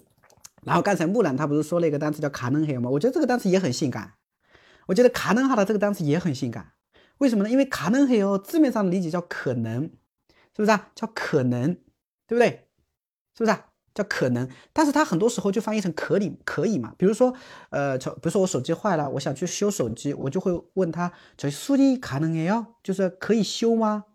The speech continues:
对不对？就修理是可能的吗？就我也可以这样用啊，是不是啊？哎，所以혹시 반품이 가능해요？ 对吧？或许返品是可以的吗？是这样的感觉。对，가능한가요？ 也可以啊。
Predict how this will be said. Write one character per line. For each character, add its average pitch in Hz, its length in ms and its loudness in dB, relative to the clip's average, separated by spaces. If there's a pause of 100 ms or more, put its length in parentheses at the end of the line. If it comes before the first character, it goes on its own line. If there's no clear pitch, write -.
(160)
对 233 100 -8
不 233 40 -2
对？ 185 220 4
就 208 100 -4
修 277 280 0
理 185 160 2
是 170 120 -4
可 - 220 -6
能 123 160 0
的 170 80 -2
吗？ 180 160 0 (440)
就 277 200 -4
我 151 120 4
也 175 60 4
可 175 160 -2
以 165 40 2
这 190 100 -2
样 180 120 0
用 165 140 -2
啊， 156 220 -6 (1300)
是 220 80 -4
不 214 40 2
是 220 80 4
啊？ 180 240 0 (640)
哎， 185 260 2
所 190 120 2
以 202 40 2
혹 262 140 4
시 - 160 -4
반 175 220 0
품 240 140 -2
이 240 100 6
가 139 180 -4
능 147 100 -2
해 147 180 -2
요？ 202 140 0 (360)
对 165 80 -8
吧？ 165 100 0
或 214 140 0
许 196 140 -2
返 151 180 -4
品 151 140 -4
是 143 100 -10
可 143 200 -8
以 139 80 -2
的 131 100 -8
吗？ 131 180 -6
是 139 120 -14
这 185 100 -10
样 180 80 -6
的 135 80 -8
感 127 200 -14
觉。 - 200 -20 (1700)
对， 151 300 0
가 - 220 -6
능 196 140 0
한 185 160 0
가 143 180 -2
요？ 202 140 -2 (240)
也 - 80 -10
可 196 120 -2
以 226 100 2
啊。 202 220 2